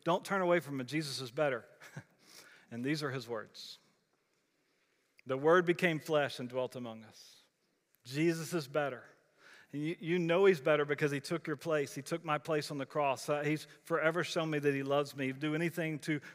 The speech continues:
rescue me and bring me back. So I know I can trust him, and we can trust his words. We can trust God's word. So let's be a people, Crosspoint Community Church, where we're known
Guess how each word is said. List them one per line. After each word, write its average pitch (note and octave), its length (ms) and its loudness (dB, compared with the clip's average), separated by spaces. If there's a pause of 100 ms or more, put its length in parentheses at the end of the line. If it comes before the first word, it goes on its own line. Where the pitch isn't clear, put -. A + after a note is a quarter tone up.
rescue D#3 420 2
me C#3+ 140 0
and C3 120 -2
bring D3 200 2
me C#3 120 -2
back. C#3 340 0
So D3 100 -2
I C#3+ 60 2
know D3 160 2
I D#3+ 80 6
can C#3 160 -4
trust D#3 360 0
him, G3 220 4 (1400)
and A#2 120 -12
we C3 100 -4
can B2+ 140 -10
trust B2+ 260 -6
his G#2+ 160 -14
words. - 540 -16 (760)
We B2 100 -8
can C3+ 100 -6
trust - 500 -8 (320)
God's A2+ 320 -10
word. G2+ 220 -16 (640)
So - 220 -12
let's C#3+ 280 -4
be D#3+ 160 -2
a C#3 60 -4
people, - 440 -14 (840)
Crosspoint D#3 500 -4
Community C#3+ 300 -4
Church, A#2+ 300 -10
where C3 100 -4
we're D3+ 200 0
known F#3 680 -4